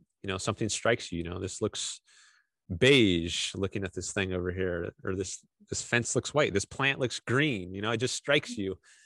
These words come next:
And likewise, when you introspect, you can just see, you know, I'm, I'm feeling happy right now, or joyful,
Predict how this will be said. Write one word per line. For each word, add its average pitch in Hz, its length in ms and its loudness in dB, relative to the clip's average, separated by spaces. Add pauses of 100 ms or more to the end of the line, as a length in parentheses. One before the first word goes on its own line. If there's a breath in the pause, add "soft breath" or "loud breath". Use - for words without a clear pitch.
(360 soft breath)
And 127 160 -4
likewise, 127 760 2
when 123 180 -4
you 120 80 -6
introspect, 139 800 -2 (360)
you 113 100 -6
can 123 140 -8
just 117 140 -12
see, - 180 -4
you 98 80 0
know, 98 100 0
I'm, 120 300 -2
I'm 117 180 -4
feeling 139 720 -4 (1000)
happy 170 400 -4
right 101 180 0
now, 90 280 2
or 92 140 4
joyful, 92 680 2